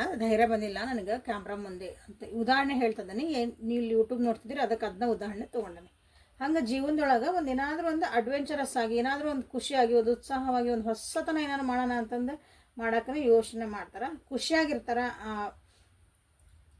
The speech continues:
ಪ್ಲೇಫುಲ್ನೆಸ್ ಆಗಿರ್ತಾರೆ.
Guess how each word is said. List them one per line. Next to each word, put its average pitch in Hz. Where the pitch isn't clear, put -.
ಪ್ಲೇಫುಲ್ನೆಸ್ 277
ಆಗಿರ್ತಾರೆ. 214